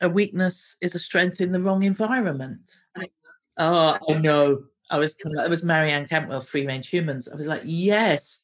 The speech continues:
Speaker 1: totally. It is." And it's like, well, you know, what you're doing here may not work here, but if you do it over there, it's like, wow, that's suddenly amazing. So it was finding out, it was getting to know myself better,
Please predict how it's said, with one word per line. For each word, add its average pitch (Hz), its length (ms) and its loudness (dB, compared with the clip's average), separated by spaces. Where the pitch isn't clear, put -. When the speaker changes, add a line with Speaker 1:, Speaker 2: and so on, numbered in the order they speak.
Speaker 1:
totally. 185 640 0
It 208 160 -6
is." 294 200 2
And 175 140 -2
it's - 180 -6
like, 190 200 0
well, 202 200 -2
you 214 120 -2
know, 156 80 -2
what 160 260 -2
you're 170 80 2
doing 151 520 -4
here 180 460 2
may 170 220 2
not 151 200 -2
work 151 340 0
here, 160 300 2
but 143 180 -2
if - 160 -6
you 180 120 -2
do 185 180 2
it 170 100 2
over 160 220 0
there, 208 580 4
it's - 280 0
like, 233 240 4
wow, 277 380 6
that's 277 200 0
suddenly 208 380 2
amazing. 247 520 0
So 208 200 0
it 208 100 -2
was 220 140 -8
finding 247 440 0
out, 175 380 0
it - 40 -6
was 196 120 -8
getting 240 220 2
to 196 140 -6
know 190 160 4
myself 160 800 -4
better, 151 520 -2